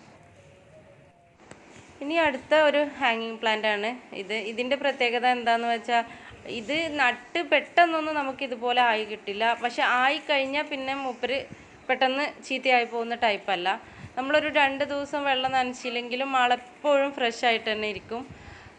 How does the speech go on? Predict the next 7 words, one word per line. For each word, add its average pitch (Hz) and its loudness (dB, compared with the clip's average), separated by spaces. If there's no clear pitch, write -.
അതുകൊണ്ട് 254 0
തന്നെ 285 2
ഇതിന് 262 0
എപ്പോഴും 311 2
നല്ല 262 2
കട്ടിയും 254 -2
നല്ല 240 2